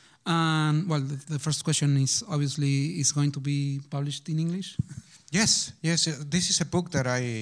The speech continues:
Speaker 2: expected to be just ba-, basically for the readers, not only in Mexico, but just in my, in my hometown in Pachuca.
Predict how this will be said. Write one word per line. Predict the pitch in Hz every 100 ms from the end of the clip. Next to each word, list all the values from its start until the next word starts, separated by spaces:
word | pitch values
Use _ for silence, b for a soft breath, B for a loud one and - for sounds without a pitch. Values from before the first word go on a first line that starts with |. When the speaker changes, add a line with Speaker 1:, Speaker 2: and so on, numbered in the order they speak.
| 107 107
Speaker 2:
expected | - - 147 - 135
to | -
be | 107 117 120 113
just | 113 110 - 107
ba-, | 110 -
basically | 123 127 131 - 110 107 B B B B - 135
for | - - 120 117 117
the | 107 107
readers, | 101 127 135 120 127
not | 127
only | 170 156
in | 104
Mexico, | 131 - 117 107
but | 95
just | 113 127 139
in | 123
my, | 110 107
in | 127 113
my | 107 104 101 101
hometown | - 123 131 117 107 107
in | 104 98
Pachuca. | 98 - - - 101